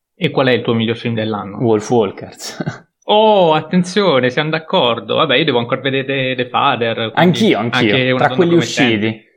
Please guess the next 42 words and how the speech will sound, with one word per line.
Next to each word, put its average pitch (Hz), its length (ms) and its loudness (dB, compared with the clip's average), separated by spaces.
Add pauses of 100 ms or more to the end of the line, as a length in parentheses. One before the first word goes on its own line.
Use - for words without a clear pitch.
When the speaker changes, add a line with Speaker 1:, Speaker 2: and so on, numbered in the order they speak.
(200)
Speaker 2:
An-, 156 220 0
c'è 139 120 2
anche 147 220 2
Speaker 1:
Bene, - 0 -
bene. 151 160 4
Speaker 2:
Winterberg, 113 540 0
ricordiamo, 110 580 2
quindi... 104 240 -2
Eh. 101 680 -12 (880)
Speaker 1:
No, 214 140 0
son 190 160 -2
contento 202 420 0
proprio 165 140 0
di 147 80 -4
questa 143 260 -4
cosa, 127 320 -4
molto 160 220 -4
bene. 107 320 -2
E 156 140 2
peraltro, 165 540 0
eh, 127 120 2
c'è 131 120 -4
Worldwide 143 360 0
Cinema 143 240 0
che 117 100 -6
ci - 80 -6
ha 139 60 -2
scritto 175 320 -4
e - 80 -6
ci - 80 -4
ha - 20 -2
detto 123 220 -4
anche 120 380 -2 (280)
un 135 80 -8
po' 139 100 0
la 127 80 2
stessa 127 300 -2
cosa, 110 240 0
nel 113 140 -2
senso 120 320 -6
ci 127 120 -8
scrive: 113 460 -2